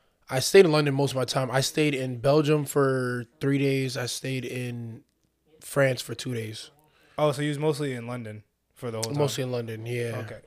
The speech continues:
Speaker 2: Wait, did you get Belgian waffles?
Speaker 1: Come on, bro. I, that was next, bro.
Speaker 2: That was
Speaker 1: You already
Speaker 2: bussin'?
Speaker 1: know, bro, I went to Belgium, <laughs> and the first thing I said, first of all, when I was in France, I said, "I need to have fries, French fries."
Speaker 2: You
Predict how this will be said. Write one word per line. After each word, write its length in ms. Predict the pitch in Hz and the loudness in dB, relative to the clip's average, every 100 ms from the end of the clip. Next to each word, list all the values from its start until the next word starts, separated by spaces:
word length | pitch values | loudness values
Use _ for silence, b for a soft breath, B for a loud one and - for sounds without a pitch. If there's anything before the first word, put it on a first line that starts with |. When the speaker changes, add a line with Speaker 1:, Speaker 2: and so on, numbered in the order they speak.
| - | -8
Speaker 2:
Wait, 220 | 143 131 | -6 -4
did 100 | 135 | -6
you 80 | 147 | -2
get 140 | 151 | 0
Belgian 320 | 131 147 139 | 2 0 0
waffles? 420 | 117 123 131 156 - _ _ _ _ - - | 0 -2 -2 -4 -8 _ _ _ _ -20 -14
Speaker 1:
Come 160 | - 135 | -8 -8
on, 200 | 113 107 | -8 -10
bro. 300 | 117 120 131 - | -8 -8 -10 -4
I, 180 | 131 | -2
that 200 | 127 135 | 0 0
was 140 | 143 135 | -2 -2
next, 340 | 143 120 - | -4 -4 -6
bro. 220 | 113 113 | -6 -6
Speaker 2:
That 160 | 123 143 | 2 4
was 100 | 147 139 143 | 4 4 4
Speaker 1:
You 40 | 143 | 4
already 180 | 143 | 4
Speaker 2:
bussin'? 40 | 139 | 2
Speaker 1:
know, 120 | 139 - | 0 0
bro, 220 | 135 139 | 2 2
I 160 | 110 139 | 4 2
went 320 | 131 147 151 | 2 0 0
to 120 | - | -4
Belgium, 480 | 139 135 131 123 123 139 B B 960 B | 0 2 0 -2 -6 -8 B B -14 B
<laughs> 540 | B _ _ _ _ - | B _ _ _ _ -2
and 160 | 135 | -2
the 100 | 120 | 0
first 320 | 175 139 156 151 | 0 2 2 0
thing 140 | 143 | 0
I 100 | 135 | 0
said, 300 | 127 131 120 B B | 0 -2 -4 B B
first 160 | 233 208 | 6 6
of 40 | |
all, 60 | 143 | 4
when 120 | 156 | 4
I 40 | |
was 100 | 196 | 4
in 60 | 170 | 4
France, 380 | - 170 202 - | 2 4 4 0
I 100 | 131 | -2
said, 180 | 123 139 | 0 0
"I 60 | |
need 220 | 127 139 147 | 2 0 0
to 80 | 139 | 0
have 120 | 123 | 0
fries, 480 | - 123 127 143 - _ _ | -2 -2 -2 -6 -14 _ _
French 280 | - - 113 | -16 -12 -10
fries." 320 | - 123 151 - B B | -8 -8 -10 -14 B B
Speaker 2:
You 60 | - | 0